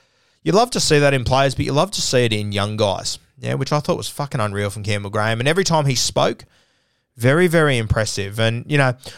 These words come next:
obviously Cody Walker, uh, he, he, he was part of this as well. And, you know, Cody being Cody, he, he doesn't need to say too much. He more so leads with his actions. So I thought it was fantastic to see Campbell Graham really step into that role. I was really, really impressed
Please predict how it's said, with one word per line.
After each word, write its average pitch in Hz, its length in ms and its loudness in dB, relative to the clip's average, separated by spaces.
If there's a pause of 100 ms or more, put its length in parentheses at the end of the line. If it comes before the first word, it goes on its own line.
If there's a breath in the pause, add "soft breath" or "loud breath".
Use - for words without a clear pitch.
(100)
obviously 185 240 4
Cody 156 300 2
Walker, 147 340 4
uh, 147 640 2
he, 143 140 2
he, 135 200 2
he 139 200 2
was 135 100 2
part 135 240 2
of 123 80 -2
this 131 180 -2
as 113 140 -2
well. 156 300 4
And, 143 160 0 (240 loud breath)
you 180 60 2
know, 180 140 2
Cody 214 300 4
being 165 240 2
Cody, 139 360 2
he, 147 120 0
he 147 160 -2
doesn't 143 200 -2
need 127 120 -2
to - 80 -4
say 120 180 2
too 123 160 -2
much. 123 200 0
He 139 100 0
more 131 180 0
so 120 140 0
leads 110 320 0
with 110 80 -6
his 101 140 -6
actions. 123 400 -4
So 147 80 0
I 139 40 2
thought 208 140 -4
it - 60 -4
was 139 140 -4
fantastic 107 680 -2 (440 loud breath)
to - 100 -6
see 131 140 2
Campbell 127 300 0
Graham 107 360 0
really 113 220 2
step - 260 0
into 101 140 -2
that 92 160 -2
role. 98 320 0
I 101 60 0
was 104 200 -4
really, 135 400 4
really 110 360 0
impressed 95 640 -4